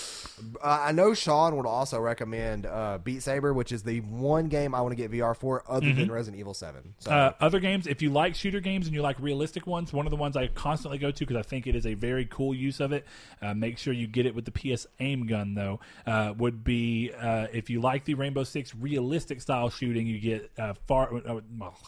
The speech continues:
Speaker 2: what is it called?
Speaker 1: Firewall.
Speaker 2: Firewall Zero.
Speaker 1: Don't even have the game, and I knew it. Zero Hour. No, it's not. No, no, no,
Speaker 2: It's
Speaker 1: no,
Speaker 2: not
Speaker 1: no, no.
Speaker 2: Zero Hour.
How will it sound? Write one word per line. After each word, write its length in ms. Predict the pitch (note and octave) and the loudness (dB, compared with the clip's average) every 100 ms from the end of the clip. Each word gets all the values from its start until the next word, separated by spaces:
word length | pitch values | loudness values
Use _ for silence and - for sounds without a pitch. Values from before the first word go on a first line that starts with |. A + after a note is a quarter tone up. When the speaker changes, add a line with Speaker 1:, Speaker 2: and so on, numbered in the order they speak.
| - _ - - | -20 _ -20 -18
Speaker 2:
what 180 | - B2+ | -2 0
is 100 | A#2+ | 0
it 80 | A2 | -8
called? 260 | - F#2+ F2+ - - | -12 -14 -12 -14 -2
Speaker 1:
Firewall. 480 | C3+ C3+ B2 G2+ G2 - | 4 4 4 2 -2 2
Speaker 2:
Firewall 640 | - E3+ E3 A#2+ A2 G#2 G#2 | 6 8 8 6 4 2 -2
Zero. 640 | A2+ D3 D3 B2 A2+ G#2 - - - _ _ _ | 0 2 6 4 4 -2 -12 -20 -20 _ _ _
Speaker 1:
Don't 120 | - A#2 | -8 -4
even 100 | B2 | -2
have 140 | A2 | -2
the 60 | G2+ | -4
game, 160 | G2+ | -6
and 80 | G2 | -6
I 20 | F#2+ | -6
knew 120 | F#2 | -6
it. 100 | G#2 _ _ - - - G#2+ A2+ | -10 _ _ -20 -8 -4 -2 0
Zero 200 | C3+ D3 | 2 2
Hour. 340 | C#3 B2+ C3 - _ | 4 2 0 -10 _
No, 120 | F3+ | 4
it's 120 | G3 | 4
not. 220 | E3 D#3+ D#3+ | 6 4 6
No, 100 | F3 | 4
no, 100 | E3+ | 4
no, 100 | E3 | 6
Speaker 2:
It's 60 | |
Speaker 1:
no, 60 | D#3+ | 6
Speaker 2:
not 60 | G#3 | 8
Speaker 1:
no, 40 | |
no. 60 | G3 | 8
Speaker 2:
Zero 260 | G3 F3 C3+ | 8 8 6
Hour. 380 | F3+ - B2 | 2 2 2